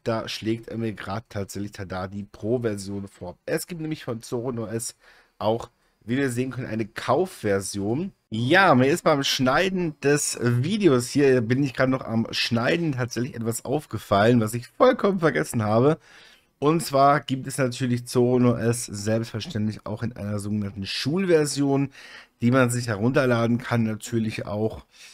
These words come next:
da sind halt so Sachen drin für die Schule, ne? Ähm, zum Beispiel diese,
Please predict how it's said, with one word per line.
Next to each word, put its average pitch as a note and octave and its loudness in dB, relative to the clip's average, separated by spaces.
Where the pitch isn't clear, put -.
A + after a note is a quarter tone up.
da G#2 -2
sind G#2+ -2
halt G#2 -6
so G2+ -8
Sachen G2+ -6
drin G#2 -6
für G2+ -8
die F#2+ -10
Schule, D#3+ 4
ne? A#2+ 2
Ähm, G#2 -4
zum G#2 -10
Beispiel G#2+ -6
diese, D3 -4